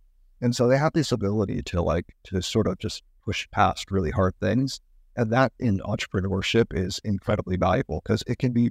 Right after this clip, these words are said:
really, really hard. You know, although my businesses, uh, for the most part, run themselves now, now, when you're starting a business, like, there's no way around the hard stuff.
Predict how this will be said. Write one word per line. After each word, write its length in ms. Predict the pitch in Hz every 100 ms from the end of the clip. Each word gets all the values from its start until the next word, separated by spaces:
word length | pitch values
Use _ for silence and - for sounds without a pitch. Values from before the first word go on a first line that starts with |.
| -
really, 300 | 101 101 98
really 240 | 85 95 82
hard. 360 | 82 95 82 -
You 80 | 98
know, 180 | 95 - - -
although 180 | - 135
my 160 | 147 123
businesses, 800 | 101 101 98 - 107 104 - -
uh, 300 | 98 92 98 85 _ _ _ _
for 140 | -
the 60 | 110
most 280 | 95 101 -
part, 160 | 113 95
run 160 | 95
themselves 420 | 98 90 95 95 -
now, 220 | 131 139 - _ - _ _ _ _ _ _
now, 120 | 120
when 140 | 117 131
you're 100 | 214
starting 560 | - 85 107 151 180
a 60 | -
business, 520 | 175 196 226 226 - - _ _ _
like, 160 | 127 127 -
there's 340 | 131 185 -
no 280 | 131 123 123
way 260 | 127 117 117
around 500 | 101 104 110 90 85
the 100 | 95
hard 320 | 92 101 104
stuff. 420 | - - - -